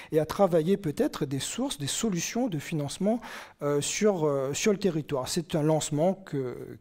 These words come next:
que, que, que je fais, une idée que, que, que je lance, à voir comment cela est, est récupéré, euh, par l'ensemble des acteurs qui étaient là au, au, aujourd'hui sur, sur le territoire, euh, euh, plutôt les acteurs du territoire présents aujourd'hui dans le cadre de cette émission.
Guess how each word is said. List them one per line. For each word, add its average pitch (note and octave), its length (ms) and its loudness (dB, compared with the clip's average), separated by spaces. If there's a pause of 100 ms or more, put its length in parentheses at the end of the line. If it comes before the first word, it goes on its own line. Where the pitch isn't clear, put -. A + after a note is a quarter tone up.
que, - 120 -10 (600)
que, C#3+ 120 -4
que B2+ 180 -6
je - 80 -4
fais, A#3+ 100 2
une F#3 140 6
idée D#3 240 4
que, D3 240 -8 (100)
que, C#3 100 -10
que C#3 160 -4
je B2+ 120 -4
lance, A3 220 0
à - 20 -4
voir D#3 220 0 (180)
comment D#3+ 260 2
cela D#3+ 280 2
est, D3 100 0 (360)
est D3+ 100 4
récupéré, F#3+ 840 6
euh, C3+ 400 2
par E3 240 6
l'ensemble E3+ 540 6
des C#3+ 220 2
acteurs F3 420 0
qui - 120 -6
étaient C#3 200 -2
là E3 240 4
au, C#3 480 -2
au, C3+ 180 -4
aujourd'hui C#3 400 -2
sur, B2+ 380 -6 (160)
sur C#3+ 180 -6
le D3 80 -4
territoire, F#3 480 0 (360)
euh, D3+ 160 8 (220)
euh, C3+ 240 -2
plutôt F3 540 0
les B2 240 -4
acteurs E3 200 0
du D#3+ 100 -4
territoire D#3+ 380 0
présents E3 340 2
aujourd'hui D#3 260 0
dans C#3+ 100 -2
le C#3 60 -2
cadre D3 180 -2
de D3 60 -4
cette D3 220 -4
émission. C#3 340 -2